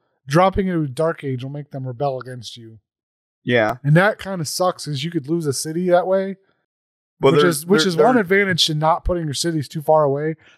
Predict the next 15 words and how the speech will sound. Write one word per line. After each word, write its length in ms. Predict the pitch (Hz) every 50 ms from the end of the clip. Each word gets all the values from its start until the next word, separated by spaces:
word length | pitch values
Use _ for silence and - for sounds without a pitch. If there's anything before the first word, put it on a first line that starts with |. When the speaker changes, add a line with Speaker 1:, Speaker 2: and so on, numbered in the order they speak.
| _ _
Speaker 1:
Like, 80 | 147 156
if 60 | 156
you 80 | 190 190
put 160 | - 233 175
a 40 | -
city 280 | - - 202 190 170
far 300 | 147 - 160 160 170 160 147
away, 420 | 131 131 135 151 160 175 185 - _ _ _ _ _ _ _ _ _ _ _ _ _ _ _ _ _ _ _ _
you're 160 | 170 160 170 175
gonna 140 | 190 180
have 120 | 175 170 156
a 60 | 143
problem 360 | 127 - 170 170 170 165 156
with 140 | 147 131 113
loyalty, 600 | 127 143 170 180 190 190 185 185 185 196 202